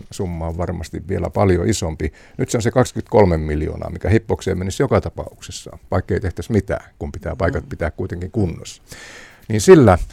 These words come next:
Speaker 1: pääomalla pääsee mukaan, ja sen jälkeen kaikki kulut. Nythän moni unohtaa, että Hippoksen ylläpitäminen tänäkin päivänä maksaa kaupungille. Mä en ihan tarkkaa lukua, mä koitin sitä selvittää aikana, niin saanut, mutta se on jotain kolmen puolen, neljän miljoonan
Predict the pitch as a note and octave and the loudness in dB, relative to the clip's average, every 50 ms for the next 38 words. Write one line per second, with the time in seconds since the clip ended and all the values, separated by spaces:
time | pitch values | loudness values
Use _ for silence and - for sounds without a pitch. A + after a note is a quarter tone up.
0 | - - - - - - - C#3 C3+ C3 A2+ G#2 F#2+ F2 F2 F2 F2 - G#2+ F#2+ | -14 -20 -20 -20 -20 -4 2 6 6 8 8 8 6 6 6 6 6 6 6 6
1 | F2+ F2 - F#2+ F2 F2+ G#2 A2 - - F2 D#2+ D#2 E2+ E2+ - D3+ C#3+ C3+ C3+ | 6 6 4 2 2 2 2 2 2 2 2 2 2 2 2 2 2 4 6 8
2 | C#3+ C#3 A#2 - - G2 F2+ E2+ E2+ D#2+ D2+ - - - - - _ _ - C#3 | 8 8 6 6 4 4 4 4 4 2 -2 -6 -10 -14 -18 -20 _ _ 6 6
3 | C#3 B2+ - - - - - C#3+ D3 C#3+ C3+ A#2 - - - - - - - C3 | 6 6 4 0 -4 0 2 4 6 6 6 4 2 -2 -14 -14 -14 -10 -8 -8
4 | C3 - A#2+ A#2 A#2+ C3 B2 A2+ A#2 B2 A#2 G2+ - - G2 F2 F2 - - G2 | -4 -2 -2 0 2 2 4 4 6 6 6 4 4 2 0 -2 -2 -2 2 2
5 | B2 - - - - - - F#2 F#2 G2+ - B2 A#2 G#2 F#2+ - - F2+ - F2 | 2 2 2 -4 -8 -6 -4 -4 -4 -4 -2 0 2 4 4 4 2 -2 -4 -4
6 | E2 F2 F2+ E2+ - A#2+ A#2 G#2 F2+ - E2+ - - E2 D#2 D2+ D#2+ E2 E2 F#2 | -4 -4 -6 -4 -2 0 2 2 0 0 -4 -8 -8 -8 -8 -8 -8 -6 -4 -4
7 | F#2+ - - - F2 E2 D#2+ - F2+ F#2 F2+ - - D#2 D#2 D#2+ D#2+ D#2 D#2+ F2 | -4 -4 -6 -6 -6 -6 -4 -2 0 0 0 0 -4 -8 -8 -8 -8 -8 -8 -8
8 | E2+ F#2 G2+ A2+ A2+ G#2+ - A2 G2+ G2+ - - F2 F2 F2+ E2+ - F#2+ F2+ E2+ | -6 -4 -2 0 0 2 2 0 0 0 -2 -4 -2 -2 -2 -2 -4 -6 -6 -6
9 | E2+ E2 - F#2 D#2+ - G2 F2 - E2 - G#2+ G2 F2+ E2 E2 - - F2 E2+ | -6 -6 -4 -4 -4 -4 -4 -6 -6 -4 -2 0 0 0 0 -4 -4 0 4 4
10 | F2+ D#2+ - D#2+ D#2 D#2+ E2 E2 - A2 G#2 F#2 F2+ D#2+ D2+ - - - - - | 4 4 2 -2 -6 -8 -8 -4 0 4 4 4 4 2 -2 -8 -6 -4 -4 -4
11 | - - - - - - - - A2+ G#2 - B2+ B2 A2+ C#3 C3 A#2+ A2 G#2 G2+ | -4 -8 -14 -20 -20 -12 -6 -4 -2 -2 -2 -2 -2 0 0 0 0 0 -2 -2
12 | - A#2 A2 G2+ F#2 F#2 G2 G2+ G2 E2+ D#2 D2 D2+ D#2 D#2+ E2+ E2 E2+ F2 D#2+ | 0 2 4 4 4 4 4 4 4 4 2 0 -4 -8 -8 -10 -10 -10 -12 -14
13 | E2 E2+ | -14 -16